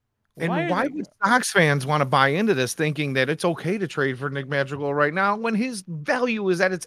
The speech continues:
Speaker 1: absolute lowest because he's broken? He's
Speaker 2: Yeah.
Speaker 1: broken. He's
Speaker 2: I
Speaker 1: out. His value is lower than it's ever been.
Speaker 2: I,
Speaker 1: Well,
Speaker 2: yeah, I
Speaker 1: we,
Speaker 2: just
Speaker 1: we can get a lot for him.
Speaker 2: Where, where this,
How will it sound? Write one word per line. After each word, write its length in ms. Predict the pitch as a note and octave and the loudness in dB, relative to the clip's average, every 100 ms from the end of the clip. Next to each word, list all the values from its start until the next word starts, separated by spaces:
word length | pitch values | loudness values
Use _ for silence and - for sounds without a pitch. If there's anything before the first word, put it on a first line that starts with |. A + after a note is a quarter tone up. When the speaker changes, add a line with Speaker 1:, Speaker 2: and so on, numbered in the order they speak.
| - | -6
Speaker 1:
absolute 520 | G#3 G#3+ - F#3+ E3 | -4 -4 -2 -2 -2
lowest 420 | F3+ A3 G3+ E3 | -4 0 0 -2
because 460 | - E3+ - G#3+ D#3 | -6 -8 -4 -6 -4
he's 240 | F#3 E3 C#3+ _ - | -6 -6 -10 _ -6
broken? 420 | D4 F4+ - - _ _ _ _ _ _ _ - | -2 0 -2 -4 _ _ _ _ _ _ _ -20
He's 220 | A2 C#3+ | -10 -8
Speaker 2:
Yeah. 60 | B2 | 0
Speaker 1:
broken. 300 | F3+ F3 A#2 _ _ _ _ _ _ G3+ B2 | 0 0 -6 _ _ _ _ _ _ -10 -6
He's 140 | B2 A#2+ | -6 -2
Speaker 2:
I 60 | |
Speaker 1:
out. 240 | A#2 A3+ B3 _ _ _ _ _ _ _ _ _ - _ _ - _ - | 2 4 2 _ _ _ _ _ _ _ _ _ -20 _ _ -20 _ -8
His 100 | F#3 | -4
value 320 | E3 A3 A3+ | 2 2 2
is 80 | G#3 | 0
lower 240 | F#3 G#3+ G#3 | 0 2 2
than 120 | G3 | 2
it's 100 | F#3 | 2
ever 180 | F#3+ G3+ | 4 4
been. 280 | G#3 D#3 A2 _ _ _ _ _ _ _ _ _ _ C#3 | 2 0 -6 _ _ _ _ _ _ _ _ _ _ -6
Speaker 2:
I, 240 | D3+ D#3 | -4 -4
Speaker 1:
Well, 140 | - G#3+ | -2 -2
Speaker 2:
yeah, 40 | C#4+ | -2
I 40 | |
Speaker 1:
we, 40 | D3+ | -6
Speaker 2:
just 200 | A#3+ D3+ | -8 -8
Speaker 1:
we 100 | D4 | -8
can 80 | B3 | -2
get 120 | B3 | -2
a 40 | |
lot 260 | E3+ B3 C#4+ | 2 4 4
for 120 | F#3 | 4
him. 240 | D#3+ B2+ G#2+ | 0 -2 -8
Speaker 2:
Where, 720 | D#3 C3+ D3+ F3+ G3+ A3 G#3 _ | -16 -10 -6 -4 -4 -6 -12 _
where 760 | D3+ C3+ D3 E3+ F#3+ G3+ G3+ - - _ _ _ _ _ _ _ _ _ _ | -20 -12 -8 -6 -6 -8 -10 -14 -20 _ _ _ _ _ _ _ _ _ _
this, 320 | - F3+ - | -10 -8 -8